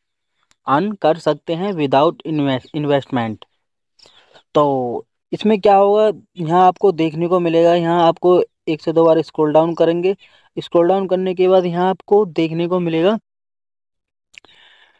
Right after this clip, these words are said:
invite friend to get टू हंड्रेड वन रुपये, दो सौ एक रुपये। It means, कहने का मतलब क्या, अगर आपके फ्रेंड ने, कोई भी आपका फ्रेंड है, उसने Google Pay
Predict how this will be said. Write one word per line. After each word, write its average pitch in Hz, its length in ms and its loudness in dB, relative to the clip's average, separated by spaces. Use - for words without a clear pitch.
invite 190 800 4
friend 180 540 0
to 196 160 0
get 170 320 4
टू 185 140 2
हंड्रेड 160 680 0
वन 160 240 0
रुपये, 131 420 -4
दो 165 220 0
सौ 185 120 -2
एक 160 220 -2
रुपये। 123 300 -8
It 165 120 0
means, 202 260 0
कहने 175 340 0
का 196 100 2
मतलब 196 280 0
क्या, 196 240 0
अगर 175 360 2
आपके 180 440 0
फ्रेंड 170 560 -4
ने, 180 140 -2
कोई 170 260 -2
भी 180 120 0
आपका 175 340 0
फ्रेंड 160 440 -4
है, 170 100 2
उसने 175 400 0
Google 170 360 4
Pay 190 140 2